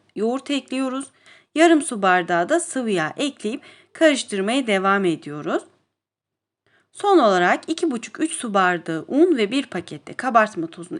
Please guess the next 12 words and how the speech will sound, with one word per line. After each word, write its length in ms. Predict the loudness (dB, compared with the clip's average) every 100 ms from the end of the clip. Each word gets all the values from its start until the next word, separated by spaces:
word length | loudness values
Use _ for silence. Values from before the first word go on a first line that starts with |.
| 0
ekleyip 420 | 0 0 -4 -6 -8 -20 -20 -6
hamurumuzu 640 | 4 6 6 2 -2 0 2
yoğurmaya 520 | 2 0 0 -2 0
devam 380 | 2 2 0 0
ediyoruz. 440 | 0 -2 -4 -4
Ununuzu 420 | -4 -4 -4 -2
yavaş 320 | 0 0 0
yavaş 320 | -4 -6 -6 -8
ve 60 |
kontrollü 560 | -8 -6 -6 -4 -4 -4
şekilde 420 | -8 -10 -6 -4
ekleyin. 640 | -2 -4 -4 -4 -2 -4